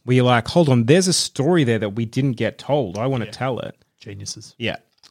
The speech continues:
Speaker 2: Good
Speaker 1: And
Speaker 2: on
Speaker 1: then
Speaker 2: them.
Speaker 1: the third episode, which I won't spoil,
Speaker 2: Is
Speaker 1: is wh-
Speaker 2: Dracula the killer, though, in the
Speaker 1: Oh, very much so.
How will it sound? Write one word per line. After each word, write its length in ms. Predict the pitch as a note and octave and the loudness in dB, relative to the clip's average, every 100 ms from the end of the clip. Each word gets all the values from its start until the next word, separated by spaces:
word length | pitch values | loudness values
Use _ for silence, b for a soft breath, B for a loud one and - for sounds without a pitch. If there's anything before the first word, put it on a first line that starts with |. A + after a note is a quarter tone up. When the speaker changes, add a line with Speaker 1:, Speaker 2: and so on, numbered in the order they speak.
| _ _ | _ _
Speaker 2:
Good 100 | - | -4
Speaker 1:
And 0 | |
Speaker 2:
on 60 | C#3 | 2
Speaker 1:
then 140 | D3 C#3+ | 4 4
Speaker 2:
them. 100 | C#3 | 2
Speaker 1:
the 40 | |
third 300 | - F#3 G3+ | 4 6 6
episode, 540 | D#3+ C3 - A2+ G#2+ | 6 2 0 0 0
which 100 | G#2+ | -2
I 80 | A#2+ | -2
won't 380 | A2+ A#2+ A2+ - | 0 0 -2 -4
spoil, 560 | - A#2+ G#2 G2+ F#2+ - _ _ | -6 -2 -2 -4 -6 -12 _ _
Speaker 2:
Is 140 | C#3 C3+ | -6 2
Speaker 1:
is 40 | |
wh- 40 | |
Speaker 2:
Dracula 340 | C#3 C#3+ E3+ D3 | 4 4 4 2
the 80 | B2 | 0
killer, 320 | - B2 B2+ | -2 0 2
though, 220 | B2 C3+ | 2 0
in 260 | C#3 B2+ A#2 | -2 -4 -4
the 440 | A2 A2 G#2+ G#2 G2+ _ _ _ | -4 -4 -6 -8 -12 _ _ _
Speaker 1:
Oh, 40 | A2 | -12
very 160 | G#2 | -10
much 200 | G2+ G2+ | -10 -12
so. 160 | - - | -16 -20